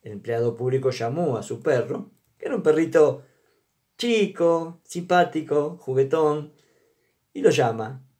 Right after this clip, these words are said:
Le dice, "Sindicato, vení para acá, Sindicato, haz tu rutina." Sindicato se paró de un salto, se comió las galletas,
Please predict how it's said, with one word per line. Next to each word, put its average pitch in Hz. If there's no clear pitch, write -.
Le 156
dice, 139
"Sindicato, 226
vení 123
para 135
acá, 147
Sindicato, 151
haz -
tu 202
rutina." 185
Sindicato 135
se 123
paró 107
de 104
un 101
salto, 160
se 170
comió 113
las 95
galletas, 147